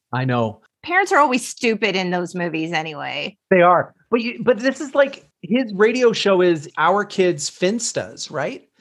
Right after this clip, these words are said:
Speaker 1: Like,
Speaker 2: Ugh.
Speaker 1: he's, he's using a way to express himself that won't get him in, into trouble.
Speaker 2: Yeah, it's kind of his diary.
Speaker 1: Yeah.
Speaker 2: That was what we did.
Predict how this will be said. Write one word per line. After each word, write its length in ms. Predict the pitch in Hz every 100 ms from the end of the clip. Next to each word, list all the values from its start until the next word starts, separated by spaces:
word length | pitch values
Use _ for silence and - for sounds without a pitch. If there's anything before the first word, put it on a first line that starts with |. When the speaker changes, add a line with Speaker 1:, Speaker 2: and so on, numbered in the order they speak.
| _ _ _
Speaker 1:
Like, 220 | 170 160 156
Speaker 2:
Ugh. 200 | 196 196
Speaker 1:
he's, 240 | 190 - -
he's 320 | 156 196 139
using 420 | 156 185 185 226
a 60 | 214
way 260 | 185 156 165
to 140 | 156
express 360 | 143 - 170 170
himself 460 | 175 - 156 143
that 200 | 151 135
won't 380 | 123 139 143 143
get 200 | 139 123
him 180 | 123 120
in, 240 | 113 101 _ _
into 240 | 123 110
trouble. 400 | 104 131 117 101 95 _
Speaker 2:
Yeah, 260 | - 330 285
it's 120 | 254
kind 200 | - 381 508
of 80 | 359
his 200 | 339 226
diary. 840 | - - 190 359 143 123 131 175 _ _ _
Speaker 1:
Yeah. 300 | - 233 202 117
Speaker 2:
That 240 | - - 262
was 180 | 262 202
what 200 | 226 160
we 240 | 208 339
did. 440 | 165 151 143 202